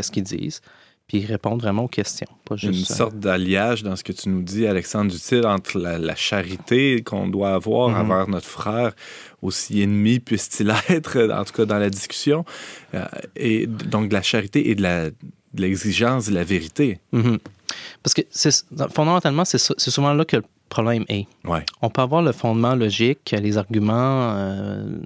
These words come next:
Speaker 2: Rationnels,
Speaker 1: rationnels
Speaker 2: ouais.
Speaker 1: et pragmatiques, mais c'est dans la manière de le présenter, c'est dans la ma-, dans l'interaction avec l'autre que ça passe pas.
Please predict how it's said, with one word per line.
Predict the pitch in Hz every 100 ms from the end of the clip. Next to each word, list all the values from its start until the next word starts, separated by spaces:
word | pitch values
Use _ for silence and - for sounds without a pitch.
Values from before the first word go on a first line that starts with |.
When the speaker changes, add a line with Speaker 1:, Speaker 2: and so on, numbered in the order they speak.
| - -
Speaker 2:
Rationnels, | - 110 - 101 78 82
Speaker 1:
rationnels | 101 98 117 107 107 113 127
Speaker 2:
ouais. | 123
Speaker 1:
et |
pragmatiques, | - - 104 104 95 - 135 185 _ - - - - _ _
mais | 117 117 120 139 175 - _ _ _ _ _ _ _ _ _ _ _
c'est | - 120
dans | 117
la | 117 113
manière | 107 113
de | 120
le | 104
présenter, | 110 104 98 - 120 127
c'est | 117 -
dans | 107
la |
ma-, | 101 104
dans | 110 101
l'interaction | 101 101 110 104 -
avec | 123 -
l'autre | 123
que | -
ça | 107 110
passe | - 104 -
pas. | - 95